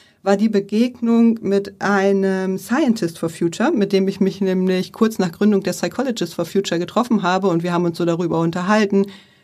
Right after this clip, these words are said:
wie die Lage ist und was man machen kann. Und durch dessen Ernsthaftigkeit, also durch dieses Gespür, der nimmt das auch wirklich ernst und der findet das auch wirklich schlimm und der sieht auch, wie,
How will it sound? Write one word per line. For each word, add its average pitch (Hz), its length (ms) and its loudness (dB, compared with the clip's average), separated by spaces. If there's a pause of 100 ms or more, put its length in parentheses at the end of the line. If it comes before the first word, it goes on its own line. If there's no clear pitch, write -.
(120)
wie 196 140 0
die 190 100 0
Lage 180 320 0
ist 233 300 2
und 175 140 -4
was 190 180 -4
man 175 120 -2
machen 214 280 0
kann. 185 400 -4 (360)
Und 202 380 -2
durch 294 320 -2
dessen 302 420 -2
Ernsthaftigkeit, 190 1200 -2
also 180 260 -4
durch 196 240 0
dieses 196 300 0
Gespür, 214 680 0 (480)
der 196 120 2
nimmt 254 320 2
das 170 240 -4
auch 185 260 2
wirklich 240 460 -2
ernst 170 260 0
und 170 120 -2
der 165 120 -2
findet 202 360 -2
das 165 140 -8
auch 196 240 0
wirklich 247 400 -4
schlimm 175 300 -2
und 170 140 -2
der 170 140 -2
sieht 233 400 -2 (220)
auch, 240 460 2
wie, 226 580 0